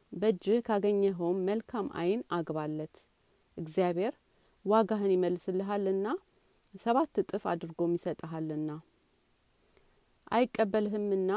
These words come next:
መማለጃን አታግባለት፣ እግዚአብሔር የእውነት ዳኛ ነውና።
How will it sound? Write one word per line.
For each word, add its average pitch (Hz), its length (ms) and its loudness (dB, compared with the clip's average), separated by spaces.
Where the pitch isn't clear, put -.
መማለጃን 185 640 0
አታግባለት፣ 160 720 -4
እግዚአብሔር 180 600 0
የእውነት 196 460 0
ዳኛ 170 260 0
ነውና። 156 320 -2